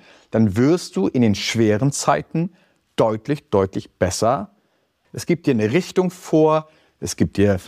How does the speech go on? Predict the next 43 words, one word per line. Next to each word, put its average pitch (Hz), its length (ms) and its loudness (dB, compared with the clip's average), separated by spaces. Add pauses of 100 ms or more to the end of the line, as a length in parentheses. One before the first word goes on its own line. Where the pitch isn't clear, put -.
dann 82 100 -4
kommen 123 160 0
wir 104 100 0
wieder 95 100 0
zu - 120 -14
den 95 200 2
Werten, 147 380 0
was 131 160 0
wir 123 60 -2
schon 127 140 -2
mal 117 140 0
hatten, 110 320 -2 (240)
das 127 220 0
ist - 180 -8
die 147 60 0
Bedeutung. 131 680 0 (480)
Und, 127 360 0
äh, 117 260 0
wenn 135 140 0
du 131 60 0
die 123 100 0
Sinnfrage 135 480 -2
in 120 60 -6
der 127 100 -2
Krise 247 280 0
stellst, - 500 -4
dann 139 80 0
hast 190 180 -2
du 196 60 0
ein 180 80 0
Riesenproblem. 165 1300 0
In 127 140 -2
die 127 80 4
Krise 165 460 0
gehört 156 380 0
die 156 60 -8
Frage, 143 580 0 (240)
"Was - 160 0
tut 143 220 -2
mir 127 160 2
heute 147 280 0
gut, 175 300 0 (320)
um 151 260 2